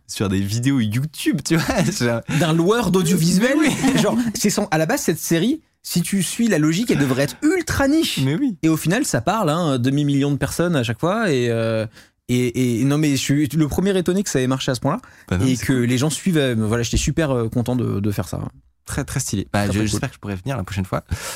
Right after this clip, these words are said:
Speaker 1: Euh, j'ai eu un débrief de la Mi-Corp.
Speaker 2: Non, non,
Speaker 1: Enfin,
Speaker 2: mais je sais que tu
Speaker 1: pardon.
Speaker 2: m'apprécies très peu, donc il y a, il y a aucun problème, Mi-Corp,
Speaker 1: C'est,
Speaker 2: en tout
Speaker 1: ouais,
Speaker 2: cas.
Speaker 1: c'est vrai que c'est plus lié à ça. Dans cette émission, on <laughs> demandera du coup à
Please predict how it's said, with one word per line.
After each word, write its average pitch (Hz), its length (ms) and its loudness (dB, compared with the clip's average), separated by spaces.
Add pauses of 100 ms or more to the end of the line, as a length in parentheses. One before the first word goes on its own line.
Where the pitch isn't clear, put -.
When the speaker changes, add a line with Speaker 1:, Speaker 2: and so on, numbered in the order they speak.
(200)
Speaker 1:
Euh, 98 320 0
j'ai 98 140 0
eu 101 100 0
un 92 80 0
débrief 104 420 0
de 101 80 0
la 90 100 0
Mi-Corp. 92 460 -4 (420)
Speaker 2:
Non, 113 140 -2
non, 113 80 0
Speaker 1:
Enfin, 135 80 0
Speaker 2:
mais 127 40 0
je - 60 -2
sais - 60 0
que - 40 2
tu - 80 -2
Speaker 1:
pardon. 135 120 2
Speaker 2:
m'apprécies 113 300 -2
très 110 140 -2
peu, 110 100 -2
donc 101 160 -2
il 113 40 0
y 101 40 0
a, 92 120 0
il 92 60 0
y 104 40 0
a 107 40 0
aucun 120 180 -2
problème, 113 240 -2
Mi-Corp, 95 260 -2
Speaker 1:
C'est, 98 80 -2
Speaker 2:
en 95 40 0
tout 90 60 0
Speaker 1:
ouais, 87 60 2
Speaker 2:
cas. 87 60 0
Speaker 1:
c'est 87 80 -2
vrai 90 100 -2
que - 60 -10
c'est 82 100 -6
plus - 240 -4
lié 104 200 2
à 92 60 0
ça. - 200 -2 (240)
Dans 185 260 2
cette - 240 -4
émission, 170 580 0 (140)
on 143 200 -2
<laughs> - 40 -6
demandera 127 580 0
du 110 140 0
coup 135 180 -2 (140)
à 104 160 0